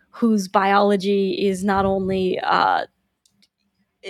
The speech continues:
essentially is completely different from yours, that your hope for survival is not even, like,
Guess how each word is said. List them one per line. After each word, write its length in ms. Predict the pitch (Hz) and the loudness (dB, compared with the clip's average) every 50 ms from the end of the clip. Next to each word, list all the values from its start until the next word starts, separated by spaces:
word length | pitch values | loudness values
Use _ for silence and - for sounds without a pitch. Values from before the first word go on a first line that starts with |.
| - - | -2 0
essentially 360 | 311 - 339 311 285 285 269 | 2 2 2 2 2 2 2
is 100 | 254 233 | 2 2
completely 340 | - - 233 220 262 214 226 | 2 0 0 0 -2 -4 -2
different 260 | 202 208 - 208 185 | -2 -2 -4 -4 -8
from 120 | - 190 - | -8 -8 -8
yours, 240 | - - - 202 - | -6 -6 -8 -6 -6
that 80 | 190 | -2
your 100 | - 208 196 | -2 0 2
hope 140 | 233 220 | 0 0
for 100 | - 240 | 0 -4
survival 420 | 220 - 208 202 202 208 196 196 202 | -4 -2 0 2 2 2 0 0 -2
is 100 | 196 185 | -2 -2
not 180 | 202 185 185 185 | -2 -2 -2 -2
even, 200 | 202 190 190 185 | -2 -2 -2 -2
like, 180 | 190 185 - | -4 -6 -8